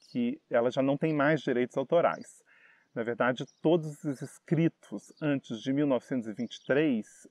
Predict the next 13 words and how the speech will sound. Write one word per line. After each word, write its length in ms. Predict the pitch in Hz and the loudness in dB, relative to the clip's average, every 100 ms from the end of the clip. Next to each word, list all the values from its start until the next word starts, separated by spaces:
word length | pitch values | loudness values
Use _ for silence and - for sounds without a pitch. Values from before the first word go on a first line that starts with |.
| _ _ | _ _
é, 320 | 120 113 110 - | -8 -6 -8 -6
eles 440 | 131 135 143 - - | -4 -4 -6 -12 -2
todos 320 | 147 147 160 | 0 2 0
já 140 | 160 156 | 0 0
estão 280 | - 143 | -2 -6
em 60 | 139 | -4
domínio 300 | 143 147 160 | -4 -4 -6
público. 500 | - 107 107 - 120 - - - - | -6 -6 -6 -10 -12 -14 -20 -20 -8
Então, 260 | 143 151 151 | 0 0 0
essa 200 | 165 170 | -2 -6
história, 580 | - 131 107 101 - - | -2 2 2 0 -6 -12
que 200 | - 123 | -6 -2
é 240 | 104 101 | 0 -2